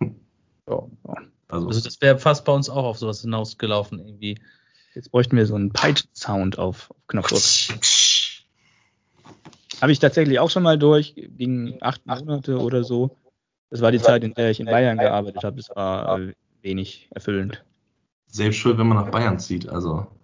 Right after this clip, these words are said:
Speaker 2: Ja, einmal das. Naja,
Speaker 1: Ja.
Speaker 2: es gibt auch Erfahrungen, die man machen muss. Das war wohl eine davon.
Speaker 1: Wobei, das Essen in Bayern ist halt geil, ne?
Speaker 2: Ja, aber das
Speaker 3: Und die
Speaker 2: war
Speaker 3: Biergartenkultur. Also
Speaker 2: das war
Speaker 3: sorry, die
Speaker 2: Franken.
Speaker 3: sucht ihresgleichen.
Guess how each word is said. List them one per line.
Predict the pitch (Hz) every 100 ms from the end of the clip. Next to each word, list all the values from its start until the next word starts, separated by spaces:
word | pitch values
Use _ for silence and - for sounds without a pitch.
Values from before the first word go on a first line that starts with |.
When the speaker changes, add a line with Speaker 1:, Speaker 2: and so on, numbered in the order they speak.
| _
Speaker 2:
Ja, | 117 117 117
einmal | 117 123 110
das. | 117 143 139 - - - 123 113 - _ _ _ _ _ _ _ _ _ _ _ _ _ _ _ _ _ _ -
Naja, | 104 98
Speaker 1:
Ja. | 104 -
Speaker 2:
es | - 101
gibt | 170 -
auch | 139 135
Erfahrungen, | 123 127 147 139 135
die | 127
man | 120 113
machen | 120 131 117
muss. | 117 120 - _ _ _ _ _ _ _ _ _ _
Das | - -
war | 107 101
wohl | 104
eine | 107 95
davon. | 85 82 85 82 _
Speaker 1:
Wobei, | 117 110 110 110 143 - - _ _ _ _ _ - _
das | 113 -
Essen | - 127
in | 110
Bayern | 98 95 95
ist | - 98
halt | 80
geil, | 82 82
ne? | 104 107 - - _ _ -
Speaker 2:
Ja, | - 117
aber | 120 110
das | 110 127
Speaker 3:
Und |
die | 123
Speaker 2:
war | 113
Speaker 3:
Biergartenkultur. | 190 151 131 120 127 123 - 110 98
Also | 110
Speaker 2:
das | 113 -
war | 160
Speaker 3:
sorry, | 147
die | 135
Speaker 2:
Franken. | 156 -
Speaker 3:
sucht | 123
ihresgleichen. | 113 117 - 139 143 143 101